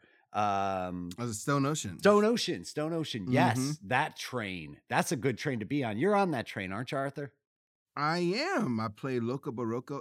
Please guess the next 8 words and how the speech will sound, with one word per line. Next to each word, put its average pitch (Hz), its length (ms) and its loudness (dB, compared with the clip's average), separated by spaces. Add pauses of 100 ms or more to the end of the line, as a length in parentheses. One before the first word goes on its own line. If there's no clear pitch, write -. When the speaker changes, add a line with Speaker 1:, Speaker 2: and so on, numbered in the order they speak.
Speaker 2:
and 123 160 -4
Charlotte 131 560 -6 (180)
on 104 540 -2 (380)
the, 107 340 -2
the, 104 320 -4
like, 87 240 -10
highly 117 720 -2
anticipated 98 840 -6